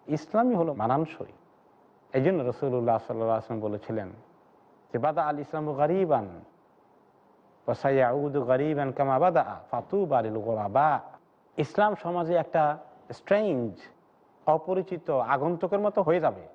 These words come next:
শুরু হয়েছিল এরকমই মক্কার জীবনে। সমাজ সভ্যতা ইসলামকে অ্যাকসেপ্ট করতে পারল না মনে হয়, কিন্তু এক পর্যায়ে আল্লাহ তাআলা ইসলামকে কবুল করিয়ে দিলেন। মদিনার সমাজে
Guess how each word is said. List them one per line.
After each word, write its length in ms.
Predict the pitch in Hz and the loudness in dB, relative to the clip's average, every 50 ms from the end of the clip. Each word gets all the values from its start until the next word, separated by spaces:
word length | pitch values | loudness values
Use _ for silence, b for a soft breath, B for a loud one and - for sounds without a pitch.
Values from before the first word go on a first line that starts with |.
| _ _ _ | _ _ _
শুরু 260 | - - 190 220 233 | 0 2 4 4 4
হয়েছিল 380 | 190 208 214 208 208 - 202 196 | 4 4 2 0 0 0 -2 0
এরকমই 560 | 196 180 180 190 196 - 240 226 156 107 98 | 4 4 4 4 4 4 2 0 0 -4 -6
মক্কার 360 | 113 120 113 - - 113 101 | -6 -8 -8 -4 -6 -6 -6
জীবনে। 360 | 98 107 92 92 87 85 80 - - _ _ _ _ _ _ _ _ _ _ _ _ _ _ _ _ _ _ _ _ _ _ _ _ - - | -6 -10 -10 -10 -10 -12 -16 -20 -20 _ _ _ _ _ _ _ _ _ _ _ _ _ _ _ _ _ _ _ _ _ _ _ _ -10 -2
সমাজ 240 | - 139 135 131 120 - | 0 2 4 2 2 0
সভ্যতা 440 | - - 156 151 143 156 147 143 | -4 -6 -6 -4 -4 -4 -2 0
ইসলামকে 440 | 127 131 131 - 143 135 127 - 135 | -2 -2 -2 -4 -6 -6 -4 -4 -2
অ্যাকসেপ্ট 380 | 127 147 143 - - 190 - - | -2 -2 -2 -2 -4 -4 -4 -2
করতে 220 | 147 120 - - | -8 -6 -6 -4
পারল 260 | - 110 104 104 117 | -2 -2 -2 0 -2
না 120 | 139 139 110 | -2 -2 -2
মনে 200 | 101 92 85 87 | -6 -8 -10 -12
হয়, 180 | - - - - - - _ _ _ _ _ _ _ _ _ _ _ _ _ _ _ | -16 -18 -18 -20 -20 -20 _ _ _ _ _ _ _ _ _ _ _ _ _ _ _
কিন্তু 260 | - 147 151 143 156 143 | 0 0 0 2 2 2
এক 200 | 147 156 151 - | 2 2 0 0
পর্যায়ে 300 | 156 147 135 131 143 135 | -2 -2 2 2 2 2
আল্লাহ 260 | 135 135 131 135 127 | 2 2 2 0 0
তাআলা 240 | - 131 117 117 120 | 0 0 0 0 0
ইসলামকে 520 | - 156 - - 135 143 147 - - 196 196 - | -2 -4 -4 -4 -2 -2 -2 -2 -4 -4 -2 0
কবুল 200 | 156 151 160 151 | 0 2 2 0
করিয়ে 280 | 131 - 127 120 113 107 | 0 -2 -4 -2 -2 -2
দিলেন। 280 | 110 117 123 131 113 82 - - - _ _ _ _ _ _ _ _ _ _ _ _ _ _ - | -2 0 0 0 0 -2 -10 -18 -20 _ _ _ _ _ _ _ _ _ _ _ _ _ _ 0
মদিনার 340 | 135 180 202 185 208 202 190 | 2 2 2 2 0 0 0
সমাজে 600 | 175 - - 175 175 165 156 151 175 202 226 226 | -2 -2 -4 0 2 2 2 2 0 -4 -4 -6